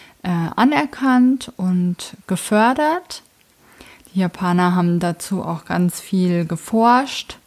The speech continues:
Was, ähm, macht der Wald mit uns? Wie wirkt der Wald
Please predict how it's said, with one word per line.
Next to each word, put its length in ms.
Was, 640
ähm, 540
macht 320
der 140
Wald 340
mit 160
uns? 600
Wie 220
wirkt 380
der 160
Wald 260